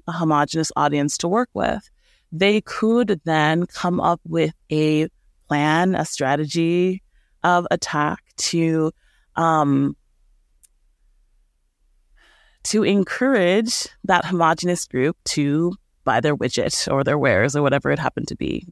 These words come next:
right? Um, and that, that was easier to do if the group was homogenous. Um, they may not have had the science to explain why, um, or they may have, right? Who knows? But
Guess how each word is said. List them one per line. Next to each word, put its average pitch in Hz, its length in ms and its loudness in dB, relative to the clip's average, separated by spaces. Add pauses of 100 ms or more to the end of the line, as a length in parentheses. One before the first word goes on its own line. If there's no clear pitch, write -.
right? 156 360 0 (520)
Um, 151 400 0
and 170 160 0
that, 170 120 0
that 226 280 4
was 175 240 -4 (100)
easier 214 460 2
to - 160 -4
do 143 360 0
if 190 140 -2
the 180 80 -2
group 175 340 -2
was 147 340 0 (240)
homogenous. - 840 -2 (520)
Um, 156 520 0 (180)
they 170 220 2
may 180 240 0
not 196 260 2
have 202 160 -4
had 170 380 0
the 175 180 -4
science 160 460 0
to 170 120 -4
explain 170 480 -2
why, 143 440 -2 (520)
um, 151 480 0
or 185 120 2
they 214 100 2
may 262 140 4
have, 185 320 -2 (160)
right? 180 260 0 (200)
Who 220 80 -2
knows? 208 460 0 (460)
But 180 640 0